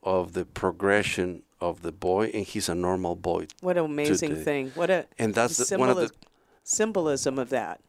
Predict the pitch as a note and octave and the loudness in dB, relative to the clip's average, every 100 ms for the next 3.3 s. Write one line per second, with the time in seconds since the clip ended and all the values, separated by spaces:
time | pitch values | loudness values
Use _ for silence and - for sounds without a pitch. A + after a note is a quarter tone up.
0 | - B2+ A#2+ B2+ A#2+ A#2+ A#2+ A2+ A2+ - | 0 0 4 2 2 0 2 2 2 0
1 | A#2 G2+ A#2 A2 A2+ - A#2+ A2+ G#2+ G#2+ | -2 0 2 2 0 -2 2 4 4 2
2 | G#2 - - - - - B2 A#2 G#2 A#2 | 0 -4 -18 -20 -20 -2 0 2 2 2
3 | A#2+ A#2 - | 2 0 -4